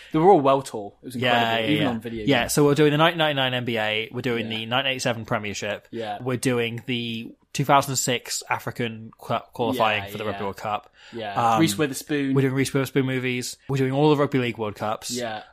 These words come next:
Speaker 2: And we're doing, like, some under twenties games.
Speaker 1: Yeah, doing loads of stuff. All right.
Speaker 2: Yeah,
Speaker 1: Yeah.
Speaker 2: cool.
Speaker 1: You'll never run out of content on the Squiz channel.
Speaker 2: <laughs>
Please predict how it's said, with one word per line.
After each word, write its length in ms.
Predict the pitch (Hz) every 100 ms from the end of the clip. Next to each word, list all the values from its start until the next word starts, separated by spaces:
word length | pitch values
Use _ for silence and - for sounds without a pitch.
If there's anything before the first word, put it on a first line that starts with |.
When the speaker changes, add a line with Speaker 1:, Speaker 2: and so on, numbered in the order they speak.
| _
Speaker 2:
And 260 | 127 120 120
we're 60 | 117
doing, 180 | 127 117
like, 100 | 120
some 120 | 127
under 120 | 120
twenties 300 | - 131 131
games. 400 | 143 143 - - _ _
Speaker 1:
Yeah, 220 | 339 330 110
doing 220 | 156 156
loads 280 | 139 147 143
of 60 | 123
stuff. 340 | - 110 - -
All 100 | 180
right. 160 | 135 -
Speaker 2:
Yeah, 180 | 143 127
Speaker 1:
Yeah. 160 | 135 123 -
Speaker 2:
cool. 140 | - 165
Speaker 1:
You'll 100 | 185
never 240 | 185 170
run 100 | 175
out 80 | 160
of 60 | 131
content 300 | 160 143 143
on 60 | 131
the 60 |
Squiz 200 | - 147
channel. 320 | - 131 120 110 - -
Speaker 2:
<laughs> 2500 | 190 - 233 - 277 - - 254 - 330 - - 302 269 - - 277 226 - 262 233 - 240